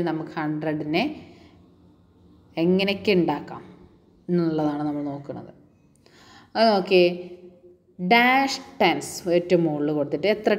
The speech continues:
ടെൻസാന്ന് നിങ്ങൾക്കറിയാലോ? ഹൺഡ്രഡ് എന്ന് പറയുമ്പോൾ നമ്മൾ കണ്ടു, ടെൻ ബണ്ടിൽസിൻ്റെ ടെൻ വെച്ചിട്ട്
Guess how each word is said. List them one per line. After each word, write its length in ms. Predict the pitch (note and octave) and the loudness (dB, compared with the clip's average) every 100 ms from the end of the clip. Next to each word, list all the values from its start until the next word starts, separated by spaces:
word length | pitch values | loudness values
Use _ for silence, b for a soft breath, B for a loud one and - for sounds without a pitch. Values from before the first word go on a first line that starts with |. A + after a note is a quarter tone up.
| G3 | 4
ടെൻസാന്ന് 440 | F#3 F3+ F3+ F3+ | 4 2 2 2
നിങ്ങൾക്കറിയാലോ? 800 | E3+ E3 E3+ E3 D#3+ D#3 D3+ D3+ D#3 - - - | 2 0 0 0 2 2 2 0 -4 -12 -12 -2
ഹൺഡ്രഡ് 380 | G3+ G3+ G3+ G#3 | 0 2 0 2
എന്ന് 100 | G3 | 2
പറയുമ്പോൾ 260 | F#3 F3+ F#3 | 4 4 4
നമ്മൾ 180 | F3 F3 F3 | 4 4 2
കണ്ടു, 260 | E3 E3 G3 A3+ - | 0 0 0 0 2
ടെൻ 160 | F3 F3+ F3 | 2 4 4
ബണ്ടിൽസിൻ്റെ 640 | E3+ E3+ E3+ E3+ F3 E3 F3 | 2 2 0 0 0 2 2
ടെൻ 160 | F3+ E3 E3+ E3+ | 2 2 2 2
വെച്ചിട്ട് 320 | E3 E3+ E3 | 2 0 -2